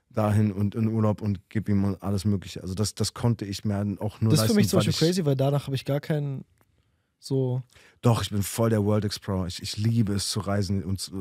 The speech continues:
Speaker 1: irgendwelche Länder zu erk-, einer meiner größten Träume ist noch mit, äh, Schlittenhunden und allem einfach so, so, so ein guided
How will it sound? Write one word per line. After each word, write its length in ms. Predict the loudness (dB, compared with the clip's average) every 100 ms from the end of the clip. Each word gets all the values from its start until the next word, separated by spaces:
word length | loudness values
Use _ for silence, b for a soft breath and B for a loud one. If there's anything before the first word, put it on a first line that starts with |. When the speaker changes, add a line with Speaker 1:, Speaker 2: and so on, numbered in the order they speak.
| -8
Speaker 1:
irgendwelche 320 | -2 -2 0
Länder 300 | 0 0 -2
zu 100 | -2
erk-, 240 | -4 -4 -12 B B B
einer 260 | 0 2
meiner 360 | 0 0 2 2
größten 340 | 2 0 0
Träume 300 | -2 0 0
ist 100 | 0
noch 220 | -2 -4 -8 B B B B
mit, 320 | 0 0 2 0
äh, 100 | 0
Schlittenhunden 600 | 0 0 2 2 4 2
und 120 | 2
allem 380 | 2 2 0 -4 _ _ _ -14 -12 -10 -4
einfach 220 | 0 0
so, 260 | 2 2
so, 280 | 2 2 0
so 160 | 0 0
ein 600 | 0 -2 -6 -10 -10 -12 -14 -14 -12 -4
guided 720 | 0 2 0 -2 -8 -10